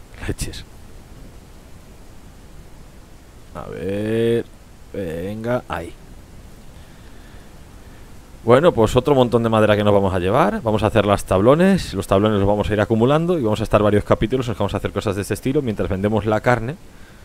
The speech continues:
Para que no se estropee. Vendemos la carne no, no es para que no se estropee, sino porque la madera se acumula mejor y tenemos un campamento para esas cosas. Y vamos vendiendo la carne, pues, para pagar el metal, para pagar las comidas de los animales y ese tipo de cosas. La gasolina, importante la gasolina.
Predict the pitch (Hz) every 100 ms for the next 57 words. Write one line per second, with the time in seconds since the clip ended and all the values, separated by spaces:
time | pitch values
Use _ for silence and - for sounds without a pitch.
0 | - - - - - 87 98 92 82 76
1 | 78 - - - - 98 110 123 117 110
2 | 107 117 107 101 101 95 92 85 87 90
3 | 85 - 87 87 95 95 98 104 107 95
4 | 101 98 95 90 104 104 98 95 92 85
5 | 87 85 82 82 80 82 - 95 78 -
6 | - - - - - 90 104 117 123 123
7 | 123 120 127 135 123 104 95 92 90 85
8 | 80 78 76 139 147 131 127 127 127 127
9 | 107 95 92 101 90 95 92 92 92 90
10 | 87 90 87 - 87 92 98 90 87 85
11 | 85 85 78 90 131 127 110 110 110 101
12 | 92 90 90 85 76 76 85 - - -
13 | - 92 95 85 - - 87 107 98 90
14 | 85 80 78 92 98 85 78 78 - 90
15 | 82